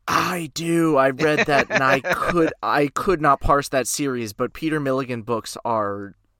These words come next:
Speaker 1: I have to read them,
Speaker 2: Sure,
Speaker 1: no
Speaker 2: sure.
Speaker 1: matter
Speaker 2: Yeah, yeah.
Speaker 1: what.
Speaker 2: I, I love Peter Milligan books.
Speaker 1: Yeah.
Speaker 2: And, uh, I also think we were talking about the, uh, uh, you were talking about, um, Victor LaValle on Sabretooth, which is exciting, but <laughs> I'm excited for Nyla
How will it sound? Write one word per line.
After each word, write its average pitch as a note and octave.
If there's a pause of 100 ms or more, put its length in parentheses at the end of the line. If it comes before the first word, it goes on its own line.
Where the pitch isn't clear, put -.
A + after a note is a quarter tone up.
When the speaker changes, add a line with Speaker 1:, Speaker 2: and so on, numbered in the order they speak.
(140)
Speaker 1:
I C3+
have C3+
to A#2+
read A2+
them, F2 (260)
Speaker 2:
Sure, E3+
Speaker 1:
no D#3
Speaker 2:
sure. F#3+
Speaker 1:
matter C3
Speaker 2:
Yeah, E3
yeah. E3
Speaker 1:
what. -
Speaker 2:
I, C#3 (280)
I C#3
love C3+
Peter A#2
Milligan G#2+
books. G2+
Speaker 1:
Yeah. A2 (260)
Speaker 2:
And, F3
uh, D3 (200)
I D#3+
also F3
think D#3+ (160)
we D3
were D#3+
talking D#3+
about C#3
the, C3+
uh, A#2+ (480)
uh, A3
you A3
were A3+
talking A3
about, F3
um, D3+
Victor F3+
LaValle E3
on C#3
Sabretooth, F#3+
which B2+
is B2
exciting, B2+
but D3+
<laughs> -
I'm E3
excited F3
for E3+
Nyla F3